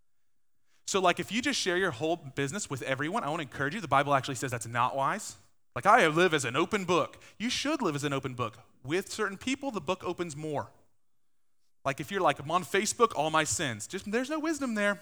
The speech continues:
Just letting you know. And, and that happens. I know it's like, <laughs> it's funny. Like, I, I, I laugh about it too, to keep from crying. Sometimes I see things like, "That should not be posted." It's like it's a,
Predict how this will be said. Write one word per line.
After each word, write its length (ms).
Just 180
letting 140
you 80
know. 240
And, 140
and 80
that 180
happens. 420
I 60
know 80
it's 180
like, 240
<laughs> 220
it's 200
funny. 320
Like, 200
I, 160
I, 300
I 140
laugh 240
about 180
it 80
too, 140
to 120
keep 220
from 160
crying. 320
Sometimes 300
I 60
see 120
things 160
like, 100
"That 140
should 160
not 240
be 100
posted." 600
It's 640
like 120
it's 80
a, 60